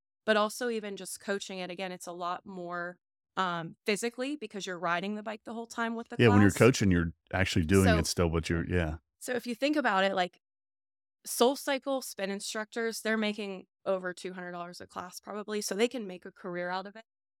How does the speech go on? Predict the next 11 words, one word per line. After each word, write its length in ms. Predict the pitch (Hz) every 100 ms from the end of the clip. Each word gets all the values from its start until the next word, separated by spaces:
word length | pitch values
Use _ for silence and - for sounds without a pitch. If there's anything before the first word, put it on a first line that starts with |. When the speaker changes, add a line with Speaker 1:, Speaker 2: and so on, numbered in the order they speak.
| -
Speaker 1:
In 120 | 214
Pittsburgh, 520 | - 226 - 254 240 -
teaching 380 | 226 - 214
spin, 440 | 208 - 185 208 240 - _ _ _ _ -
um, 420 | 196 196 185 190 _
you 80 | 220
know, 100 | 202
twenty-five 540 | - 208 208 208 202
bucks 240 | 202 -
a 40 | 202
class, 600 | - 190 208 214 -